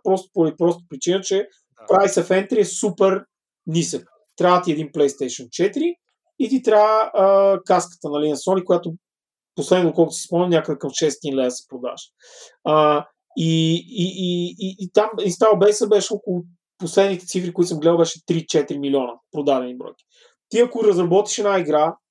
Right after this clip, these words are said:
Speaker 1: целта ти е да фанеш десет процента от целия пазар на PlayStation V R. Това са едни триста хиляди копия в много, много добрия случай.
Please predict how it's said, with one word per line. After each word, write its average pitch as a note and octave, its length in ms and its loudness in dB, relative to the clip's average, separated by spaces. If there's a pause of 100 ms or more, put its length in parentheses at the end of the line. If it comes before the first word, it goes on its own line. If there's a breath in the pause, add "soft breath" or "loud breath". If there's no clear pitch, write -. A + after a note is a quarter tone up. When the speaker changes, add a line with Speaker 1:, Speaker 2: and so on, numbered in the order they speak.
Speaker 1:
целта E3 400 2
ти F#3 100 2
е E3+ 40 4
да D#3 100 0
фанеш D#3+ 440 0 (360)
десет E3+ 480 0
процента D#3+ 420 0
от C#3 120 -4
целия C#3+ 340 2
пазар C3 300 -2
на B2 200 -6 (220)
PlayStation C3 540 -4
V B2 200 -8 (120)
R. - 60 -16 (560)
Това F3+ 140 0
са F3+ 160 0
едни F3+ 300 -2 (320)
триста F3+ 320 -2
хиляди E3 360 2
копия E3+ 320 2
в D3 180 -4
много, F#3 400 2
много E3+ 240 0
добрия C#3+ 280 -2
случай. B2 340 -12